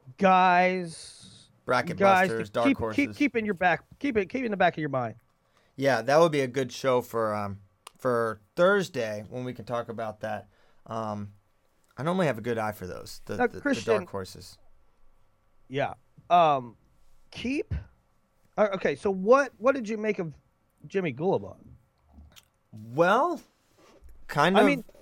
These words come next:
Speaker 2: he,
Speaker 1: you know
Speaker 2: he
Speaker 1: what? Here, here's the thing. But before we get to that, you know, a lot of people and even the Iowa fans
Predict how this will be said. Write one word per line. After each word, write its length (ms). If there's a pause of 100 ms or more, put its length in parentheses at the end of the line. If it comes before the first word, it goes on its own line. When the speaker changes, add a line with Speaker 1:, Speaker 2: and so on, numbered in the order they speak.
Speaker 2:
he, 140
Speaker 1:
you 80
know 80
Speaker 2:
he 20
Speaker 1:
what? 120
Here, 320
here's 240
the 80
thing. 320
But 140
before 240
we 80
get 160
to 80
that, 340 (1800)
you 60
know, 140
a 20
lot 200
of 120
people 400
and 200
even 240
the 80
Iowa 380
fans 720